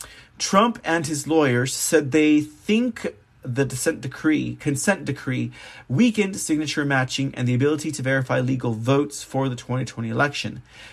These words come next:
Raffensperger disputed Trump's assertions and told the Associated Press that there is nothing in the consent decree that prevents Georgia election clerks from scrutinizing signatures, adding that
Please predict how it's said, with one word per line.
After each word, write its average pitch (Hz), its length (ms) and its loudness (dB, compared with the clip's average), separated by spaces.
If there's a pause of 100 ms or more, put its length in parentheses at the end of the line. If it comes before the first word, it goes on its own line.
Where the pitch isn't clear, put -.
(120)
Raffensperger 160 800 2
disputed 135 540 -2
Trump's 131 360 -4
assertions 165 640 -4
and 143 140 -4
told 160 240 -2
the 156 80 -2
Associated 127 500 -4
Press 147 240 -4
that 123 120 -8
there 127 140 -2
is 123 160 -4
nothing 139 360 -4
in 139 220 -4
the 123 40 -8
consent 127 320 -8
decree 165 420 -6 (300)
that 143 200 2
prevents 156 540 0
Georgia 139 480 0
election 123 800 -2
clerks 165 600 -2
from 135 160 -6
scrutinizing 131 560 0
signatures, 135 560 -2 (320)
adding 156 340 4
that 139 320 2